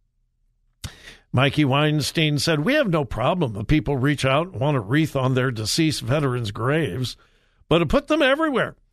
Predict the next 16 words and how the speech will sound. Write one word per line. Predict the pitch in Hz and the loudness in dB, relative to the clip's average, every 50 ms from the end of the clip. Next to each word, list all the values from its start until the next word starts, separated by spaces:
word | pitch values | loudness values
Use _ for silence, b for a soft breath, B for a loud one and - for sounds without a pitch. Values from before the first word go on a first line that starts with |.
| _ _ _ _ - | _ _ _ _ -2
to | 170 190 | 0 2
blanket | 165 139 185 233 277 269 196 240 190 - | 4 4 4 4 4 2 0 -2 -2 0
them | 226 247 240 | 0 2 2
without | 208 185 175 220 262 294 294 - - | 2 2 4 4 2 2 0 -2 -2
permission | - 269 269 254 240 - - 165 143 143 | -2 0 2 2 0 0 0 0 0 0
of | 151 139 139 | 0 0 0
the | 156 143 | 0 0
surviving | - - 165 147 151 185 214 233 220 208 220 220 175 | 0 0 0 0 2 2 2 0 0 0 -2 -2 -2
families | - 196 202 208 208 202 202 202 202 208 170 131 | -2 0 0 0 2 2 2 2 2 2 2 0
is | 185 180 160 - - b b b b b b b | 0 0 0 -2 -6 b b b b b b b
unconstitutional, | 254 285 302 277 180 180 214 240 233 - - - - 233 156 - 190 175 151 - - 160 151 160 156 156 | 0 2 0 0 -2 0 0 0 -2 -2 -4 -4 -4 -4 0 0 2 2 2 0 0 0 2 2 2 2
an | 165 165 156 | 2 0 0
atrocity, | 151 135 - - 226 247 240 220 - - 226 202 208 202 196 180 - _ _ _ _ _ _ _ _ _ _ - - | -2 -4 -4 -2 -2 0 0 0 0 0 0 2 2 0 0 -2 -6 _ _ _ _ _ _ _ _ _ _ -2 0
and | 156 165 165 165 165 165 165 160 156 131 - _ _ _ _ _ _ _ - | 2 2 2 2 2 2 2 2 2 0 -2 _ _ _ _ _ _ _ -2
a | - 143 151 | 0 0 2
d-, | 139 143 139 120 127 120 113 | 2 2 0 0 -2 -10 -12